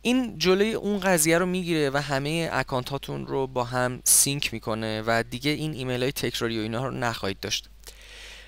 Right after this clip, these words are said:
عنوان بعدی که آدر هست، سینک سافاری بوکمارکس و سینک نوتس هستش. سینک سافاری بوکمارکس میاد همه بوکمارک های سافاری شما رو با بوکمارک های سافاریتون توی آیفون سینک می‌کنه که خیلی به درد می‌خوره و من خودم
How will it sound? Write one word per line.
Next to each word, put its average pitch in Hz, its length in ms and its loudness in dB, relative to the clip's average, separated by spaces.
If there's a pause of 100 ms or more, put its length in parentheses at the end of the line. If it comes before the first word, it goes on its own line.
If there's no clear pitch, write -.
(180)
عنوان 233 320 6
بعدی 202 280 4
که 190 180 0
آدر 175 300 4
هست، 175 400 2
سینک - 520 0
سافاری 127 480 4
بوکمارکس 135 680 -2
و 131 60 0
سینک - 420 0
نوتس 131 540 0
هستش. - 540 -2 (100)
سینک - 320 2
سافاری 185 340 2
بوکمارکس 170 540 -2 (240)
میاد 165 160 0
همه 139 240 -2
بوکمارک 127 520 -2
های 147 160 0
سافاری 131 560 2
شما 135 320 0
رو 131 200 -2 (280)
با - 100 4
بوکمارک 156 440 -2
های 156 120 2
سافاریتون 143 500 0
توی 143 160 -4
آیفون 123 340 0
سینک - 340 0
می‌کنه 127 260 -6
که 123 120 -10
خیلی 143 500 0
به 131 80 4
درد 117 220 4
می‌خوره 120 320 -4
و 113 140 -2
من 113 140 -4
خودم 123 320 -2